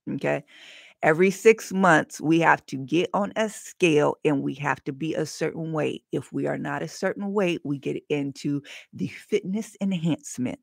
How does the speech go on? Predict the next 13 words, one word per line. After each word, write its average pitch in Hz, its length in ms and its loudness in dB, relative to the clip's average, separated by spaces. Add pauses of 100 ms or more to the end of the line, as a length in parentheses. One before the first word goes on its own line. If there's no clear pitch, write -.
(100)
program, 117 580 0
which 131 220 -2
is 160 140 -8
called 175 380 -4
fep. - 420 -6 (340)
If 131 220 -4
you 147 120 -2
don't 196 280 0
lose 233 380 -4
the 254 100 -4
weight, 185 320 2
you 160 180 -4
can - 180 -8